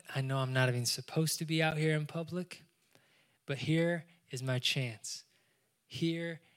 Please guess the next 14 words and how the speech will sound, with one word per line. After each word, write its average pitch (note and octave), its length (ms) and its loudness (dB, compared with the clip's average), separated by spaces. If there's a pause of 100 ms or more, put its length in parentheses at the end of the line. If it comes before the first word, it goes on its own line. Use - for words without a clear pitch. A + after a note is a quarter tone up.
(140)
is C#3 120 -4
my C3+ 80 -4
hope. A#2+ 220 -2
If D3 200 0
I G3+ 220 2
could F3 400 0
just F3+ 540 2 (320)
simply A#3+ 800 0
touch - 640 2 (320)
the C#3+ 80 -2
hem C#3+ 640 0 (580)
of C#3+ 120 -8
his C#3 180 -6
robe, C#3 500 2